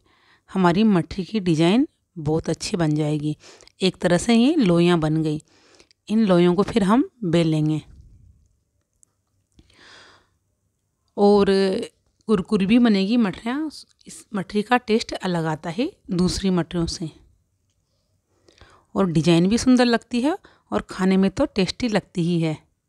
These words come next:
और बच्चों को बहुत ही पसंद आती है। अभी छोटी छोटी लोइयाँ बन गई तो मैं इसे एक एक करके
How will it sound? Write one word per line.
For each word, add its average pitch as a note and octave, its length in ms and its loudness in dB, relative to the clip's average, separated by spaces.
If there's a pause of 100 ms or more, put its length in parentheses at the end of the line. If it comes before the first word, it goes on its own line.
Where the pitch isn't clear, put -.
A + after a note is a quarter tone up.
(880)
और A#3 220 4
बच्चों F3+ 360 0
को C4+ 140 0
बहुत F3+ 320 0
ही B3+ 60 0
पसंद F#3+ 360 0
आती D#3+ 280 -4
है। D#3+ 100 -4 (2750)
अभी G#3 260 2
छोटी - 300 -2
छोटी A3+ 260 -2
लोइयाँ G3+ 320 2
बन F#3+ 200 2
गई B3 200 2
तो A3 160 -2
मैं G#3+ 160 2
इसे B3+ 280 0 (460)
एक - 280 -6
एक F3+ 120 -4
करके A3 340 -2